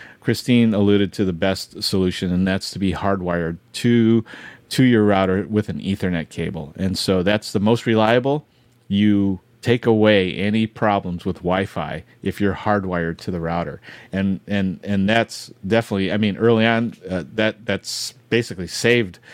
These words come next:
uh, uh, uh, several shows in the beginning, because it's like we were struggling with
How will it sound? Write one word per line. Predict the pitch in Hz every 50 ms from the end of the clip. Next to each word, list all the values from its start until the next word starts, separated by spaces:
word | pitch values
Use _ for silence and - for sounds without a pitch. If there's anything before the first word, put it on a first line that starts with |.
| - - - -
uh, | 113
uh, | 104 101 87 - 92 104 107 101 -
uh, | 113 110 104 107
several | 104 - - 120 110 98 101 101
shows | - - - 104 101 101 95
in | 98 90
the | 95
beginning, | 85 92 90 113 131 135 120 107 95
because | 95 90 - - 104 101 98 92
it's | 92 - -
like | - 95 92 -
we | - 113 113
were | 107 104
struggling | - - - 123 127 127 117 110 104 95 95 98
with | 101 98 - _